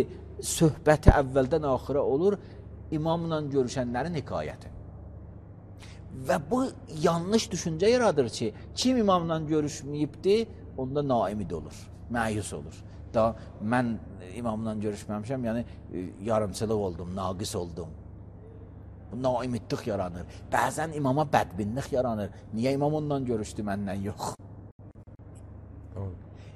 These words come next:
Speaker 1: İmamla mülaqat məsələsi bəzən kölgə altına qolur. Əsas imamşünaslıq, məhdişünaslıq bəhsləridir. Sən imamı tanımalısan, İmam Məhdini tanımalısan,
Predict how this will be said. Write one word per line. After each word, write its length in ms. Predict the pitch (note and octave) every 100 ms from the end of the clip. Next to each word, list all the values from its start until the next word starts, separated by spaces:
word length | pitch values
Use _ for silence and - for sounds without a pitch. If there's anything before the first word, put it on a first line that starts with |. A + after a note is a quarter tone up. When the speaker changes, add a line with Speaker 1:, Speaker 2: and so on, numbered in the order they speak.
| - -
Speaker 1:
İmamla 560 | F3 G3 G#3+ A3 G#3+ G#3
mülaqat 680 | F3+ C#3+ C3+ C3 F#3+ F#3
məsələsi 640 | A2 A2 G2 G2+ F#2+ G#2+ A2 C3 D3+ F3 - - - - - - - - - -
bəzən 680 | A#2+ - C3+ B2+ D#3+ A2+ D2+ - - - -
kölgə 440 | C3 B2 A2+ E3+
altına 440 | F3 F#3 - F3+ C3+
qolur. 340 | G#2 F2+ D#2 D2 - - -
Əsas 420 | C#3 - A#2+ -
imamşünaslıq, 880 | D#3 C#3 B2 A2 A#2+ A2 G#2 - -
məhdişünaslıq 960 | A2 G#2+ - A2 G2+ G#2 G2+ F2+ - -
bəhsləridir. 720 | - - - D2 C2 - - - - - - - - - -
Sən 180 | - A2
imamı 360 | A#2+ G#2 G#2+ A#2+
tanımalısan, 720 | A#2+ B2 A#2+ C3+ C3 C3 A2+ - -
İmam 260 | A2 G#2 G2
Məhdini 420 | F#2+ - F#2+ A2+
tanımalısan, 760 | A#2+ A#2 A2 A2 A#2 - C3